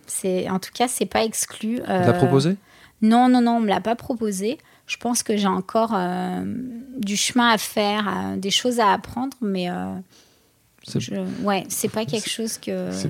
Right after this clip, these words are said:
Speaker 1: que
Speaker 2: c'est, tu n'es pas
Speaker 1: j'exclurais de
Speaker 2: fermée.
Speaker 1: Exactement.
Speaker 2: Pour terminer, euh, cet, euh, entretien avec toi, Sarah, nous, euh, allons passer sur un quiz. Donc, deux propositions. Tu choisis, euh, l'une des deux. Tu nous expliques pourquoi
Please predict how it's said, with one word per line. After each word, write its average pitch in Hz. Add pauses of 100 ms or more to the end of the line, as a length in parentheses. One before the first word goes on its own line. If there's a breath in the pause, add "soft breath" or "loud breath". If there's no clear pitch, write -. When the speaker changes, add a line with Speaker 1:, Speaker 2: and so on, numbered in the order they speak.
Speaker 1:
que -
Speaker 2:
c'est, 185
tu -
n'es 202
pas 196
Speaker 1:
j'exclurais 170
de 294
Speaker 2:
fermée. 104
Speaker 1:
Exactement. 202 (100)
Speaker 2:
Pour 123
terminer, 127
euh, 95 (140)
cet, -
euh, 107
entretien 123
avec 101
toi, -
Sarah, 135
nous, 107
euh, 95 (100)
allons 110
passer 120
sur 117
un 104
quiz. 190 (540 loud breath)
Donc, -
deux 131
propositions. 117
Tu 131
choisis, 110
euh, 95
l'une 117
des 101
deux. 170
Tu -
nous 110
expliques 107
pourquoi -